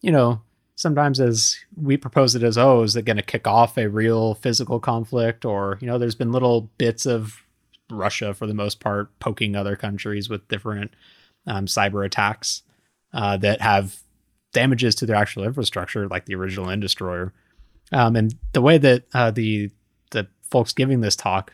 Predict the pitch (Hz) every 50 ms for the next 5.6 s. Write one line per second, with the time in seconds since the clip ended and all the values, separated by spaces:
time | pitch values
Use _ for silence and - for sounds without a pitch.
0 | _ _ - - 113 131 120 - - 98 92 92 90 - 127 143 127 - - 120
1 | 101 98 95 95 - - 117 110 110 117 135 156 160 156 135 - 135 131 120 117
2 | 107 - - - 113 101 - - 107 101 - - 110 - 98 95 98 101 104 101
3 | 107 120 113 - - 82 82 85 87 92 87 87 87 87 90 90 87 82 87 87
4 | - - 92 90 92 92 95 92 90 120 131 110 90 90 - - - 98 98 87
5 | 90 92 101 101 98 - 98 95 95 92 95 -